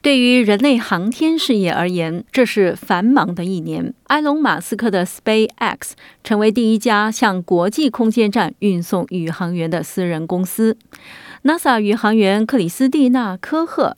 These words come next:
也重返地球，创造了女性最长太空飞行记录。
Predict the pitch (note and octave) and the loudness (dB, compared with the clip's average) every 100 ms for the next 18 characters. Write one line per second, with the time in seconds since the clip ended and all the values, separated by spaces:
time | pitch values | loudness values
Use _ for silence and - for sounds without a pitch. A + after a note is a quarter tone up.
0 | - F3 - - E3 G3 B3 - D3 G3 | -4 -4 -4 -8 -6 -4 -2 -2 -2 -4
1 | E3+ E3+ E3+ F3 _ - B3+ G3+ G#3+ F#3 | -2 -2 -2 -6 _ -2 -2 0 0 2
2 | F3+ F3 D#3+ - C#4+ A3 - D4 G3 - | 0 -2 -6 -2 -2 -2 -2 0 0 -2
3 | E3 E3+ G3+ E3+ G#3+ F#3 - G3 F#3+ E3 | -8 -6 -4 -4 -4 -4 0 -2 -2 -4
4 | G3 F3 F3+ | -4 -2 -2